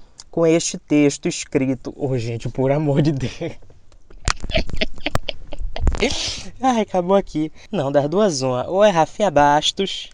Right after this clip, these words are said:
que tá trabalhando no Globo e deu uma zoada aí, com esse humor de vanguarda que ele tem, ou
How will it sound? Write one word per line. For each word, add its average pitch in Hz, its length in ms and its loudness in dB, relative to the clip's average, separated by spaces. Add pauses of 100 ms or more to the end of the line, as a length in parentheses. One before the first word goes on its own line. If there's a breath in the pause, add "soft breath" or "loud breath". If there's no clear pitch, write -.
(120)
que - 100 -10
tá 156 220 -4
trabalhando 160 760 0
no 175 160 -2
Globo 156 500 0
e 151 100 -2
deu 147 160 -4
uma 175 120 -2
zoada 151 440 -2
aí, 156 160 -4
com - 100 -8
esse - 180 -4
humor 139 200 -2
de 156 60 2
vanguarda 151 500 2
que 151 100 -8
ele 147 120 -4
tem, 165 320 -12 (800 loud breath)
ou 165 360 -4